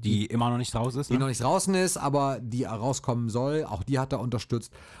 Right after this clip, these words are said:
Speaker 2: Und also so ist er eben dabei und hat auch da eine Menge mit, mit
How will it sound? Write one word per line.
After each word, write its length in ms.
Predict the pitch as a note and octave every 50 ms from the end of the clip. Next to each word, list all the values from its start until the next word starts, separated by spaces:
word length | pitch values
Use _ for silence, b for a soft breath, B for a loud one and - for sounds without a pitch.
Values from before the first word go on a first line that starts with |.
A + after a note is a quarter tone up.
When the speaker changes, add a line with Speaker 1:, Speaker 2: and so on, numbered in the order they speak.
| B B
Speaker 2:
Und 140 | A#2+ B2 - -
also 260 | B2+ C3 C#3+ C3 C3+ B B B B B
so 240 | G#3 G3+ B2+ C#3
ist 160 | D3+ C3+ - -
er 140 | B2 G2+ F#2
eben 380 | G#2+ G#2+ G#2 G#2 G2+ F#2+ F#2 b b b b _ -
dabei 560 | G#2 A2+ A2 F#2 F#2+ G#2 G2 G2+ G#2+ G#2+ F2
und 360 | F#2+ G2 F#2+ G2 G2 - -
hat 140 | A#2+ - -
auch 180 | - G#2 -
da 320 | - - G#2+ G#2+ A2+ A2+ G#2+
eine 240 | G2+ G2+ G#2+ G#2+ G#2
Menge 260 | G#2 G#2+ G#2+ G#2+ G2+
mit, 420 | G2 G2 G2+ G2+ - - - - -
mit 360 | G#2+ A2 G#2+ - - -